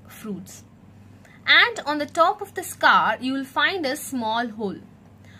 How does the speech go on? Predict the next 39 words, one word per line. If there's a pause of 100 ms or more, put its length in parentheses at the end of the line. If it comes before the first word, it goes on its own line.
(220)
This
hole (140)
allows
the
water
to (180)
get
inside
it. (880)
So
what
did
I
say
first?
I
explained
to
you
about
the (440)
outermost
layer,
that
is
the (1300)
seed
coat,
yes. (120)
And
the
next
is
I
have
explained
you
this
scar.